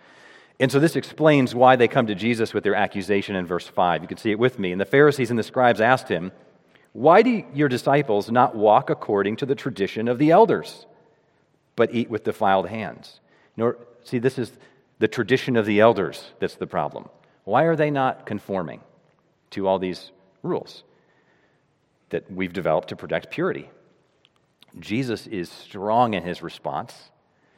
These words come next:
um, understandably so, given that he, he's already understanding that these people want him dead, right? So this isn't just kind of out of nowhere. It's not just a neutral question they're just curious about. He knows they're trying to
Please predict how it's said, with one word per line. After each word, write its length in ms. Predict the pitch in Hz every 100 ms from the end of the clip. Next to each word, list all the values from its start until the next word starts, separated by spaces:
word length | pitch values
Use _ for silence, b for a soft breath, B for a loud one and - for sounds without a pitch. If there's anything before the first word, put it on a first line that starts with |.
| b b b b b
um, 340 | 80 78 73 -
understandably 600 | 110 107 - 113 110 98
so, 280 | - 95 90
given 300 | 98 92 92
that 120 | 87
he, 340 | 101 98 90 _ _ _ _ _
he's 260 | - 117 -
already 420 | 104 107 95 87
understanding 500 | 101 90 - 104 95
that 100 | 78
these 200 | 95 95
people 400 | - 101 92 85 -
want 280 | 101 92
him 160 | 95 78
dead, 440 | - 78 - 87 - _ _
right? 200 | 90 85
So 100 | -
this 180 | 92 -
isn't 160 | 92 92
just 160 | 92
kind 120 | 90
of 60 | 85
out 180 | 82 90
of 100 | 87
nowhere. 500 | 87 87 87 85 82 -
It's 100 | 92
not 100 | 92
just 200 | 87 90
a 100 | 85 b b b b
neutral 360 | 95 98 110
question 500 | - - 98 - 101
they're 120 | 95 87
just 240 | 95 -
curious 520 | - 123 104 90 -
about. 300 | 87 80 82
He 80 | 107
knows 260 | 95 104 95
they're 100 | 90
trying 340 | - 87 87
to 160 | 82